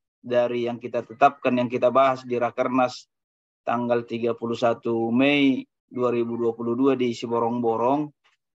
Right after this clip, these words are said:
maka kami sedang berkoordinasi kepada tim ahli teknik kita, arsitek kita untuk merubah, eh, R A B-nya ini, termasuk pengerjaan jalan maupun pengerjaan tugu.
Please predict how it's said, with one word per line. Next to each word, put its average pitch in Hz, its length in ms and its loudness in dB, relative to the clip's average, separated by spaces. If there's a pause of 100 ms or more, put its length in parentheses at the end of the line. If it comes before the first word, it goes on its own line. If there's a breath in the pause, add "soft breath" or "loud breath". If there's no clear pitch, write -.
(140)
maka 147 560 2 (480)
kami 135 240 0
sedang 135 240 2
berkoordinasi 143 960 0 (420)
kepada 123 480 0
tim 127 560 -2 (720)
ahli 123 480 -4
teknik 131 400 2
kita, 151 480 2
arsitek 131 400 -6
kita 151 400 4
untuk 131 400 0 (640)
merubah, 135 560 4 (160)
eh, 123 640 2 (560)
R 127 160 0
A 127 160 0
B-nya 139 320 2
ini, 117 240 -2 (1200)
termasuk 123 400 -2
pengerjaan 123 560 0
jalan 123 320 4
maupun 127 480 0
pengerjaan 117 480 -2
tugu. 113 480 -2